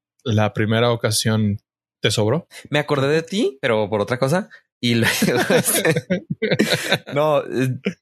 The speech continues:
Speaker 2: por lo regular eran, eh, tengo del champú que tiene bombita, que le bombeas y te sale así. Ese. Y por lo regular le daba tres bombazos. Uno, dos, tres.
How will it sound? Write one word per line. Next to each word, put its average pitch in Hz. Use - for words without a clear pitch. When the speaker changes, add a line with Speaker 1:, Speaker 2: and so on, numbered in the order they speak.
Speaker 2:
por 147
lo 147
regular 143
eran, 170
eh, 135
tengo 135
del 104
champú 110
que 135
tiene 127
bombita, 107
que -
le 95
bombeas 95
y 127
te 101
sale 98
así. 101
Ese. -
Y 160
por 117
lo 113
regular 104
le 110
daba 113
tres 104
bombazos. 110
Uno, 98
dos, 101
tres. -